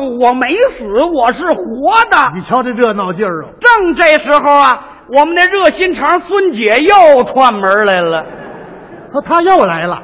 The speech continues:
Speaker 1: 进门一看，撒腿就跑，哟，可了不得了，灶烟扎实了。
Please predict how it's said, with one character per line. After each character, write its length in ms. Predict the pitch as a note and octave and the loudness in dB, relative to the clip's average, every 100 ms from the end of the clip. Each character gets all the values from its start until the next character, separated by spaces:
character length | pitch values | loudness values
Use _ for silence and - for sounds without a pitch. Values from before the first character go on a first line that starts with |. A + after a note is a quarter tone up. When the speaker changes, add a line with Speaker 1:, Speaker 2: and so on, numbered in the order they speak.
| - | -16
Speaker 1:
进 320 | F#4 F#4+ D#4+ | -6 -4 -2
门 100 | C#4 D#4 | 0 0
一 80 | F#4 | -2
看， 320 | D#4+ D#4+ C#4+ | -4 -2 -2
撒 340 | B3 F#4+ F#4+ F#4 | -2 -2 2 0
腿 220 | A#3 A#3+ | 0 -4
就 80 | C4+ D#4 | 0 2
跑， 220 | B3+ G#3+ A3 | 2 2 2
哟， 100 | G#4 C#5 D5 C#5 B4+ C5+ | 4 6 8 8 6 2
可 80 | B4 A#4 | -2 0
了 340 | G#4 F4+ G4+ | 2 4 2
不 100 | G#4+ | 0
得 80 | G#4 | 0
了， 360 | F4+ E4 B3+ - - - - | 0 2 -2 -6 -18 -20 -8
灶 400 | G#4+ F#4+ E4 D#4 | -2 2 2 0
烟 380 | E4+ F#4+ F#4+ - | 0 0 0 -8
扎 380 | F#4+ - G4 G#4 | -10 -6 -4 -4
实 220 | - D4 | -6 -6
了。 840 | F4 D#4 D#4 D4+ E4 E4 D4+ B3 | -2 0 2 2 4 2 2 -2